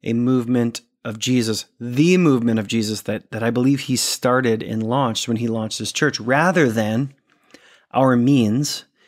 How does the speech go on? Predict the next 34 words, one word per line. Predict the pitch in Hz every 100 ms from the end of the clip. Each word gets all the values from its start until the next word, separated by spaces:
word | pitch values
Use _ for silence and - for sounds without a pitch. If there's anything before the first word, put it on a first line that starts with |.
| _
becoming | - 104 104 101
the | 101 110
end, | 135 104 104
rather | 117 120 131 151 135
than | 120 117 113 - - - _ _ _ -
our | 104
ministries, | 110 135 135 - 127
our | 113
programs, | - 127 123 123 120
our | 110
strategies, | 101 - 123 123 113 113 113 107 - - _ _ -
um, | 113 110 110
becoming | 104 113 - 127 117 110
the | 110 -
end | 120 131 127
game | 113 101 104 107 - -
for | - 113 110
the | 113
user, | 127 180 120 90 -
the | -
person | - 110 - 117
who | 113 110 - - - - _ -
attends | 131 127 104 117
and | 110 104
belongs | 117 101 104 -
to | 113
our | 110
churches. | 113 175 170 120
Last | 120 127 -
episode, | 120 - 127
just | 117 -
as | 120
a | 120
review, | 110 120 131 127